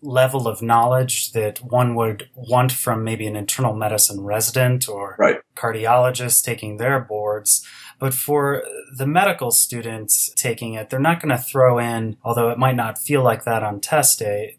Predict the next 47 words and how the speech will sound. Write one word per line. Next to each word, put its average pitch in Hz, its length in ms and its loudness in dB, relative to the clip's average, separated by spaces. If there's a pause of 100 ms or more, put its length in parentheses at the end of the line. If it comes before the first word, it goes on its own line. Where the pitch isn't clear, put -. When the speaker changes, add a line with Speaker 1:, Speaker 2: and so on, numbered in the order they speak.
Speaker 1:
these 117 280 0
sort 120 200 0
of 104 280 -6 (240)
zebra 127 540 0
presentations. 110 1300 -2 (260)
A 117 140 2
lot 120 240 4
of 135 100 -4
this 139 140 0
stuff 131 300 2
is 135 180 -2
classic. - 800 -4
So 113 260 -4
please 139 260 0
continue. 110 460 -4
You're, 110 480 -2
I 120 60 -4
think, 120 200 -2
going 113 220 2
on 110 140 2
to 104 100 4
pulmonary 117 480 2
embolus. 110 580 0
Speaker 2:
Yeah. 120 300 0
So - 180 0
pulmonary 139 460 2
embolus 101 480 2
is 87 180 0
answer 95 500 2
D. 85 440 2 (160)
On 110 120 2
the 110 80 4
E 135 200 -2
K 117 220 2
G, 107 500 2 (200)
the - 80 4
first - 360 2
thing 123 160 4
that 104 120 2
we 107 100 -2
should 95 200 -2
see 95 220 0
that - 140 2
you'll 107 260 0 (160)
almost 135 360 2
always 113 420 4
see 90 380 0